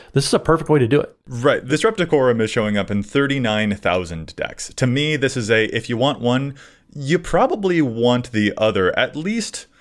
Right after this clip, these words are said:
Speaker 2: some <laughs> amount of the time. These cards definitely work really well in tandem with each other. Also, Coronation of Chaos feels a lot better to draw when you're down to a one-on-one game,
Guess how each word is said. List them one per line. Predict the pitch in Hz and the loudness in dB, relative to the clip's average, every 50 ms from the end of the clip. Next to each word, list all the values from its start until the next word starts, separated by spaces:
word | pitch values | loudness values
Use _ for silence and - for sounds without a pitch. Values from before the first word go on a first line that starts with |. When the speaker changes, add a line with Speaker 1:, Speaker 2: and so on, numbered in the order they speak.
| _ _ _ _ _ _ _ _ - 151 | _ _ _ _ _ _ _ _ -10 -8
Speaker 2:
some | 147 - - - - - 185 131 104 | -6 -2 0 2 2 4 4 2 2
<laughs> | |
amount | 95 98 104 117 - - 170 - - - | 2 2 2 2 2 0 0 0 2 2
of | 143 123 98 98 | 2 2 2 -2
the | 107 | -6
time. | 101 - 104 95 92 90 | -4 -2 -2 -2 -2 -2
These | 104 131 135 | -2 -2 -2
cards | 135 - 135 131 113 98 | 0 0 0 0 0 0
definitely | 127 127 131 135 123 123 113 | 0 -2 -2 -2 -6 -6 -6
work | 95 104 104 101 - | -4 -4 -6 -4 -4
really | 95 101 104 | -4 -4 -4
well | 101 101 98 95 - | -2 -2 -2 -2 -4
in | 90 82 | -6 -8
tandem | - - 95 107 120 127 | -6 -4 -4 -4 -4 -4
with | 139 147 147 | -4 -4 -6
each | 147 - | -4 -2
other. | 160 151 151 165 160 160 - - - - - | -2 0 0 0 -2 -4 -8 -18 -20 -20 -4
Also, | - 117 131 131 - 175 170 156 | 0 2 2 2 2 0 -2 -2
Coronation | 165 - 131 131 131 127 127 127 - 120 | -2 -2 -2 0 0 -2 -2 -2 -4 -8
of | 107 | -4
Chaos | - 120 117 120 123 120 - | 0 2 4 4 4 2 -2
feels | - - 135 135 135 107 | -4 -2 0 0 0 0
a | 110 | 0
lot | 101 104 104 - | 0 0 0 0
better | - 110 107 107 | 0 0 -2 -2
to | - 110 | -4 -6
draw | 98 - 98 98 104 110 113 | -6 -4 -2 0 2 2 0
when | 107 104 | 0 -2
you're | 98 90 | -2 -2
down | 90 82 95 92 95 98 | -2 -2 -4 -4 -4 -6
to | - - 98 90 | -6 -6 -6 -6
a | |
one-on-one | 87 80 87 92 92 98 - - 95 92 87 85 78 80 87 98 113 | -4 -4 -4 -4 -4 -4 -6 -6 -6 -6 -6 -6 -6 -6 -6 -4 -2
game, | 117 135 147 156 165 165 | -2 -2 -2 -2 -4 -6